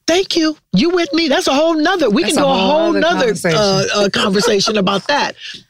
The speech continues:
Speaker 1: So literally for me, those little bitty things where I notice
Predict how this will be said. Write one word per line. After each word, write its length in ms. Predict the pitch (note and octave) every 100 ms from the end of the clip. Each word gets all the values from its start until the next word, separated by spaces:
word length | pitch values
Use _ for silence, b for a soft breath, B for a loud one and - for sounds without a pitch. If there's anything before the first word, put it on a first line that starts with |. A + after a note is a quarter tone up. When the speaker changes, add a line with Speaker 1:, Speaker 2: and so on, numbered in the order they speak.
| -
Speaker 1:
So 200 | - B3
literally 480 | B3 D4 D#4 C4 A#3
for 180 | - G3+
me, 400 | A3+ D#4 C#4 G#3+
those 400 | D#3+ A3 C#4+ G#3
little 260 | G3+ A#3
bitty 220 | A3 G3+
things 640 | F#3+ - A#3 G#3+ G3 F#3+ - B B B
where 160 | - F3+
I 180 | F3+ G#3+
notice 580 | A3+ G3+ F#3+ F#3+ -